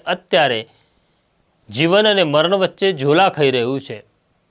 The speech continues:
ગુજરાત પોલીસનો એક એવો ચહેરો પણ તમને બતાડવો છે કે જેને જોઈ કદાચ જલ્લાદ પણ શરમાઈ જાય અને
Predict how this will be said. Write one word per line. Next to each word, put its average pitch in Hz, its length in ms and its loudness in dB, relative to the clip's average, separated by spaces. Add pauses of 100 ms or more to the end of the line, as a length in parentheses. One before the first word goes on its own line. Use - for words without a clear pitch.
(1120)
ગુજરાત 240 500 2
પોલીસનો 285 460 4
એક 254 120 -2
એવો 285 140 6 (100)
ચહેરો 262 320 4
પણ 294 160 2
તમને 233 320 2
બતાડવો 226 480 4 (140)
છે 214 100 2 (1080)
કે 190 200 2
જેને 196 180 2 (140)
જોઈ 262 180 4 (120)
કદાચ 190 360 2
જલ્લાદ 202 540 2
પણ 214 220 2
શરમાઈ 202 500 2
જાય 180 200 0 (840)
અને 170 160 0